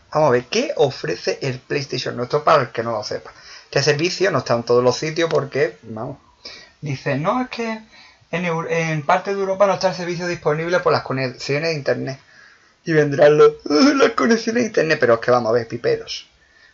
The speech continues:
En Estados Unidos hay gente que vive fuera de las ciudades y no tienen, no tienen un internet ilimitado. Van por megas,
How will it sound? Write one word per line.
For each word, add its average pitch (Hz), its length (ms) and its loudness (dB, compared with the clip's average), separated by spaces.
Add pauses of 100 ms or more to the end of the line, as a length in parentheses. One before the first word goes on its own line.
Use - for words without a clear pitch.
En 117 100 -8
Estados 160 340 0
Unidos 151 360 0
hay 131 80 0
gente 139 360 -4
que 127 120 0
vive 127 220 -2
fuera 156 260 4
de 147 60 4
las 127 160 2
ciudades - 440 0 (840)
y 139 120 -4
no 165 200 -2
tienen, 143 480 -2 (340)
no 233 300 0
tienen 269 480 0 (360)
un 233 140 0
internet 240 720 2 (680)
ilimitado. 208 800 2 (240)
Van 254 300 2
por 220 280 6
megas, 233 520 2